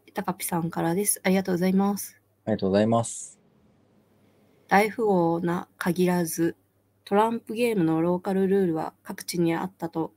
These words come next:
Speaker 1: 思うよね。ただ最近はネットってのがあるから、ガル-、ガラパゴス化しにくいかもね、といただいてます。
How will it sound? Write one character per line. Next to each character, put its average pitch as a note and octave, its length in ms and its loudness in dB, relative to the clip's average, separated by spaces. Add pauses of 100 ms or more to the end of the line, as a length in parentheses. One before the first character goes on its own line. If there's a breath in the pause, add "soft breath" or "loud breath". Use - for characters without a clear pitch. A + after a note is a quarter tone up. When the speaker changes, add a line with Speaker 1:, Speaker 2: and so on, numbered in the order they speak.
(200)
Speaker 1:
思 F#3+ 240 0
う F#3 80 2
よ D#3+ 120 0
ね。 F3+ 440 0 (400)
た B3 100 -4
だ F#3+ 100 2
最 G#3 240 -4
近 G3 260 -4
は F#3+ 200 -4 (160)
ネ F3 100 0
ッ E3 60 -4 (120)
ト G#3+ 100 -6
っ G#3 40 -16
て - 260 -6
の F#3 120 2
が E3 180 2
あ E3 60 2
る D#3+ 100 -2
か E3 120 -10
ら、 - 200 -4 (260)
ガ E3 120 0
ル-、 F3+ 140 -4 (320)
ガ F3 100 2
ラ F#3 120 2
パ G3 180 -4
ゴ G3+ 100 -2
ス G3+ 120 -6
化 G3+ 340 -4
し - 180 -6
に F#3 120 0
く A#3 140 -4
い G#3+ 60 -2
か F3 140 -2
も D#3+ 120 -2
ね、 F#3 520 2 (280)
と - 200 -6 (120)
い F#3 80 -20
た F#3+ 100 -2
だ E3+ 100 0
い E3 80 -2
て F#3 100 -4
ま F#3+ 340 2
す。 - 220 -10